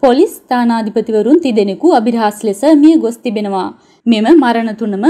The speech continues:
වාර්තා වන්නේ හදිසි ආසනීප වී සිදු වූ මරණ ලෙසයි. පසුගිය ඔක්තෝබර් මස විසිනම වැනිදා බියගම පොලිසියේ ස්ථානාධිපති පොලිස් පරීක්ෂක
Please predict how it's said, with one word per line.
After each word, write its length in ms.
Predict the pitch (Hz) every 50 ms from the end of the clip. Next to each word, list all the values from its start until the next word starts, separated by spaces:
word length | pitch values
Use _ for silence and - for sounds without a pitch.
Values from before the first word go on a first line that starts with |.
| 339
වාර්තා 440 | 269 254 247 247 247 240 - 220 202 196
වන්නේ 380 | 196 190 190 190 208 247 285 294
හදිසි 580 | 254 233 240 240 240 302 381 - - 381 359 320
ආසනීප 480 | 269 233 226 - 247 226 220 214 220 226
වී 200 | 220 214 233 277
සිදු 320 | 311 294 349 339 262 262 240
වූ 140 | 233 247 247
මරණ 340 | 240 220 208 202 202 202 202
ලෙසයි. 480 | 233 247 247 - - 202 175 170 175 - - _ _ _ _ _ _ _ _ _ _ _ _ _ _ _ _ _ _
පසුගිය 440 | - 240 233 233 320 302 330 392 370 311
ඔක්තෝබර් 500 | 254 240 240 - - 220 220 214 220 220
මස 260 | 226 220 208 208 - 349 349
විසිනම 480 | 277 254 240 - 254 247 254 302 311
වැනිදා 480 | 269 226 196 185 190 190 190 220 233 262 262 262 - - _ _ _
බියගම 380 | 220 247 247 277 294 370 381 349
පොලිසියේ 600 | 254 254 240 226 226 214 214 - 220 214 269 330
ස්ථානාධිපති 920 | 302 - - - - 240 233 226 220 208 196 196 202 208 190 180 - 277 294 285 285 - - _ _
පොලිස් 280 | _ - 208 202 202 202
පරීක්ෂක 520 | - _ 233 214 202 202 196 - 208 196